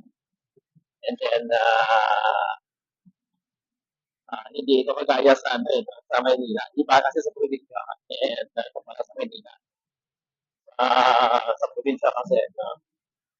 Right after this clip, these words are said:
ay, ah, makita natin na presko-presko, ah, na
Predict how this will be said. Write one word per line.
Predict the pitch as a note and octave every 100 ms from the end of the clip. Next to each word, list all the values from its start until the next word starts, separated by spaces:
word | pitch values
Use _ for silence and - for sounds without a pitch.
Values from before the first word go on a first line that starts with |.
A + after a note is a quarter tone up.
| _ _ _ _ _ _ -
ay, | A#2 A#2 A#2
ah, | A2+ A2+ A2+ A2 A2 A2 G#2+ G#2 A2 G#2+
makita | A#2 C3 -
natin | B2 A#2 A#2+ A#2 A#2
na | A#2 A2 G#2 D3+ - _ _ _ _ _ _ _ _ -
presko-presko, | B2 - B2 B2+ C3 - B2+ B2
ah, | - A#2+ A#2 A2+
na | A2+ A2+